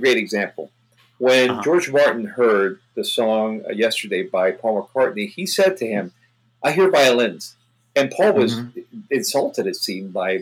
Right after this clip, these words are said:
Speaker 1: that suggestion. Of, "How could you hear violins
Speaker 2: <laughs> Sure.
Speaker 1: in my song?" You know? But he goes,
Speaker 2: Right.
Speaker 1: "No,
Speaker 2: I'm a
Speaker 1: I, I
Speaker 2: rock
Speaker 1: really,
Speaker 2: artist, yeah.
Speaker 1: yeah, I hear
Speaker 2: <laughs>
Speaker 1: violins." So George Martin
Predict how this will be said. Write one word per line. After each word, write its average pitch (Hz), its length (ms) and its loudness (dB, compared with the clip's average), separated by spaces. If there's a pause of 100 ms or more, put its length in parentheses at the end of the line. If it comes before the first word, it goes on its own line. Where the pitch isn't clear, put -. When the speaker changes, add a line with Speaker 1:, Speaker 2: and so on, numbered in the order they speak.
Speaker 1:
that 98 280 0
suggestion. 127 480 -2
Of, 139 160 -2
"How - 200 -2
could - 180 -2
you 156 120 -2
hear 147 220 0
violins 120 460 4
Speaker 2:
<laughs> - 0 -
Sure. 117 80 -2
Speaker 1:
in 104 40 -4
my 107 160 2
song?" 104 400 2
You 104 80 -2
know? 113 220 0 (300)
But 160 100 0
he 160 60 0
goes, 160 200 4
Speaker 2:
Right. 123 120 2
Speaker 1:
"No, 285 120 4
Speaker 2:
I'm 127 120 6
a - 100 4
Speaker 1:
I, 135 40 6
I 131 40 6
Speaker 2:
rock 131 80 2
Speaker 1:
really, 160 240 4
Speaker 2:
artist, 175 220 0
yeah. 113 260 -2
Speaker 1:
yeah, 302 360 4
I 156 140 4
hear 208 300 2
Speaker 2:
<laughs> 196 120 4
Speaker 1:
violins." 214 440 4
So 156 240 2 (580)
George 202 320 4
Martin 143 500 0